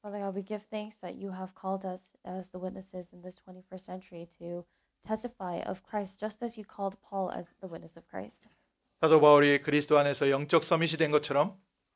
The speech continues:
Speaker 2: 우리 모든 성도님들이, 성도님들이 그리스도 안에서 영적 서밋이 되는 복된 한 주간 되게 하옵소서.
Speaker 1: Just as Apostle Paul truly became a spiritual summit after he met Christ,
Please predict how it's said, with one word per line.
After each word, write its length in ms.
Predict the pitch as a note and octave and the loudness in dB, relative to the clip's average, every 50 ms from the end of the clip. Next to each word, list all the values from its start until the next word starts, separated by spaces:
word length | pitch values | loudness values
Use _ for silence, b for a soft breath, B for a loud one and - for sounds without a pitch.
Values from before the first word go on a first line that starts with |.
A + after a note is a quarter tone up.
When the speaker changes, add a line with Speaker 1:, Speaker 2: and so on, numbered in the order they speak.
| _ _ _ _ _ | _ _ _ _ _
Speaker 2:
우리 140 | - D#3 E3 | 4 4 4
모든 380 | D3+ D3+ D#3 F3 F#3+ A3 G#3+ G#3 | 6 8 10 10 10 10 8 4
성도님들이, 580 | G#3 G3+ F#3 F3+ E3+ D#3+ D3+ C#3+ C#3 C#3 - - - _ | 4 2 0 0 0 -2 -2 -4 -6 -6 -8 -14 -20 _
성도님들이 640 | - - E3+ E3 E3+ E3 D#3 D3 C#3 C#3+ D3 C#3 C#3+ | -10 -4 2 4 4 4 4 4 2 2 2 0 0
그리스도 340 | - D3+ D3+ C#3 - - C#3 | 0 0 0 2 2 0 0
안에서 400 | C3 C3 A#2+ - C3+ B2+ B2 _ _ _ _ _ _ - | 0 0 -2 -2 -2 -2 -4 _ _ _ _ _ _ 0
영적 500 | C#3 D3+ D#3 E3 E3 D#3+ - G3 F#3+ F#3+ | 0 2 2 0 0 6 6 6 6 6
서밋이 400 | - G#3 G3 G3 G3+ - - - | 6 4 6 6 4 2 4 4
되는 360 | F#3+ E3 D#3+ F3+ A#3 C4 - _ _ | 4 6 6 4 0 -2 -8 _ _
복된 320 | - C#3+ - - F3 D#3+ D#3 | -6 -6 -2 2 2 4 4
한 100 | D3+ C#3+ | 4 2
주간 220 | C#3+ C#3 C#3 C3 | 2 0 0 0
되게 200 | B2 A#2 A2+ A#2+ | 0 -2 0 0
하옵소서. 580 | A2+ A#2+ B2+ C3 A#2+ - B2 A2+ - A#2+ A#2 - | 2 2 2 2 2 -2 -8 -6 -6 -10 -10 -6
Speaker 1:
Just 260 | - G#3 G3 - - | -8 -8 -8 -8 -12
as 120 | G#3+ - | -10 -10
Apostle 360 | A3 - A3 A3+ A3 A3+ A3+ - | -10 -6 -6 -6 -6 -6 -10 -6
Paul 220 | A#3+ A#3 A3+ A3+ | -2 -2 -2 -2
truly 220 | A3+ - A#3+ A#3 A#3 | -2 -4 -6 -6 -6
became 180 | A3+ - A#3 | -8 -12 -10
a 80 | A3+ A3+ | -12 -10
spiritual 320 | - - A#3+ A#3+ - A#3+ - | -8 -8 -8 -8 -8 -10 -6
summit 380 | - B3 A3+ A3+ G#3 G3+ - - - | -6 -4 -4 -4 -4 -6 -6 -6 -8
after 380 | G3+ G3 _ - - G#3+ G#3 | -8 -8 _ -14 -12 -10 -10
he 120 | G3 G3 G#3+ | -10 -12 -12
met 220 | G3 G3+ G3 - - _ - | -10 -8 -10 -10 -10 _ -10
Christ, 420 | - G3 G3 G3 F#3+ F#3+ - _ | -8 -6 -6 -6 -8 -14 -20 _